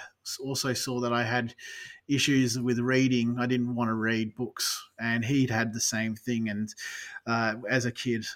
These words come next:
and, but my nanny and poppy had got him Asterix comics, and he, well, he tried to get me into Asterix, and I just could not stand Asterix <laughs> comics.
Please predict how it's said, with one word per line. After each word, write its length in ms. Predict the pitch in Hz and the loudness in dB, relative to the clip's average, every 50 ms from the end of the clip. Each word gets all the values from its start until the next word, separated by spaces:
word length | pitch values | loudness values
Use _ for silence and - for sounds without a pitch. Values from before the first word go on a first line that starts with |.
| - - | -8 -4
and, 280 | 113 117 117 117 113 - - | -2 0 0 0 -2 -2 -2
but 200 | 120 110 - - _ _ - | -4 -4 -4 -8 _ _ -8
my 280 | 123 127 120 117 117 | -4 0 2 2 2
nanny 400 | 117 113 113 117 113 113 117 113 | 2 2 2 2 2 2 2 0
and 120 | 113 110 107 | 0 -2 -4
poppy 260 | - 120 117 - 117 | -4 -8 -6 -4 -4
had 140 | 113 107 110 | -6 -6 -4
got 200 | - 123 117 113 | -4 -2 0 0
him 260 | 113 110 110 107 104 - | 0 -2 -2 -4 -2 -2
Asterix 440 | 120 123 - - - 117 98 - - | 0 0 0 -2 -4 -6 -6 -6 -8
comics, 600 | - - 113 104 101 98 - - - - - - - - - - - - - _ _ _ _ | -6 -6 -6 -6 -6 -6 -4 -4 -2 -2 -4 -8 -14 -20 -20 -20 -20 -20 -20 _ _ _ _
and 580 | 123 123 120 120 117 120 117 120 117 113 110 - - - | -2 0 2 2 2 2 2 2 2 0 -2 -4 -6 -4
he, 160 | - 123 123 123 | -2 -2 -2 0
well, 120 | 127 131 127 | 2 2 2
he 40 | |
tried 300 | 123 - - 175 170 165 | 2 4 6 6 8 8
to 60 | 143 131 | 6 4
get 200 | 117 139 135 120 | 4 2 2 2
me 140 | 127 127 | 2 0
into 140 | 127 117 123 | 0 0 0
Asterix, 500 | 120 110 120 117 - - - 117 110 - | 0 2 2 2 0 -2 -4 -4 -4 -2
and 80 | 120 113 | -2 -2
I 120 | 110 107 - _ _ _ _ | -2 -2 -4 _ _ _ _
just 220 | - - - - | -8 -6 -6 -6
could 160 | - - 120 | -6 -6 -4
not 160 | 120 117 - | -4 -2 -2
stand 380 | - - - - 110 107 113 110 | -4 -4 -4 -4 -4 -2 -2 -2
Asterix 560 | 104 101 - - - - 101 95 - - - | -2 -4 -4 -6 -6 -6 -8 -4 -2 -2 -2
<laughs> 0 | |
comics. 460 | - - 120 107 - - - - - | -2 -2 -6 -6 -4 2 4 4 4